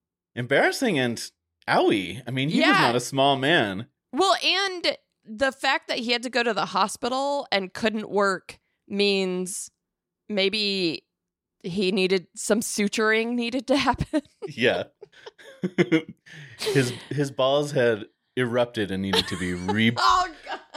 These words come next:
Speaker 1: They needed to, all the king's horses and all the king's men.
Speaker 2: They had to put his balls back together <laughs> again.
Speaker 1: Exactly.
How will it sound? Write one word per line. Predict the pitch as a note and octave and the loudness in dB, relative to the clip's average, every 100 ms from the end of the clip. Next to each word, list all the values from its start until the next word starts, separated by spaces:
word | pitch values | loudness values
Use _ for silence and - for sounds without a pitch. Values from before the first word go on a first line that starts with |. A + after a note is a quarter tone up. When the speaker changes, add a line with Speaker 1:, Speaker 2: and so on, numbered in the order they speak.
| - - - | -20 -20 -6
Speaker 1:
They | C3 C#3 | -2 2
needed | E3+ F3+ | 2 0
to, | F3 D#3+ F3 | 0 -2 0
all | C#3+ F3+ | 2 2
the | G3+ G3 | 0 0
king's | F3+ D#3+ D3 | 0 -2 0
horses | B2+ A#2+ A2+ G#2 | 0 0 -4 -8
and | G#2+ | -4
all | A2+ B2+ | 0 0
the | A#2+ | 0
king's | A#2+ A#2 A2+ G#2 | -4 -4 -4 -6
men. | G2 F2 F2+ A#2 _ _ _ _ - A4+ E4 - _ _ | -6 -6 -8 -14 _ _ _ _ -12 -12 -14 -20 _ _
Speaker 2:
They | A3+ A#3 | -2 -2
had | B3+ F#3+ G3 | 0 -2 -4
to | G#3+ | -8
put | A#3+ G3+ | -2 -2
his | C#3 - G#3 | -2 -4 -2
balls | E3 D3+ G#3+ A3 | 0 0 -2 -4
back | F3 - | -6 -4
together | F#3 F#3 B3 - | -2 0 2 0
<laughs> | B3 | -2
again. | A#3+ E4 - E4 C4 - G#4+ _ A2+ | -2 -2 -2 -4 -12 -16 -20 _ -10
Speaker 1:
Exactly. | G#2+ G#2+ F#2 - F2+ G2 | -2 0 0 -2 -4 -4